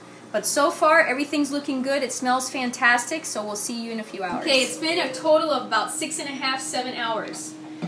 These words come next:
So, I'm gonna take this top off. Move it to the side. All right.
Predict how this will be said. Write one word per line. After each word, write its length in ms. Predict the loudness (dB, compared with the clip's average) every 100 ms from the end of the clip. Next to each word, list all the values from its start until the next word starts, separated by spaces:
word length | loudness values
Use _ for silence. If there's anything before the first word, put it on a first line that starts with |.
| -10 -12 -14 -12
So, 560 | -4 0 2 2 0
I'm 600 | -4 -10 -14 -16 -16 -16
gonna 140 | -12 -10
take 220 | -8 -6
this 220 | -6 0
top 300 | 4 4 4
off. 680 | 2 4 4 2 -2 -10 -16 -18 -18 -20 -20 -20 -16 -14
Move 120 | -14
it 80 | -14
to 120 | -16
the 80 | -14
side. 640 | -12 -10 -4 -4 -4 -6 -10 -14 -16 -16 -16 -18 -18 -18 -8 4 8 10 10 6 -4 -14 -16 -18 -18 -18 -18 -18 -18 -12
All 100 | -10
right. 800 | -6 -6 -4 -4 -6 -4 -4 -4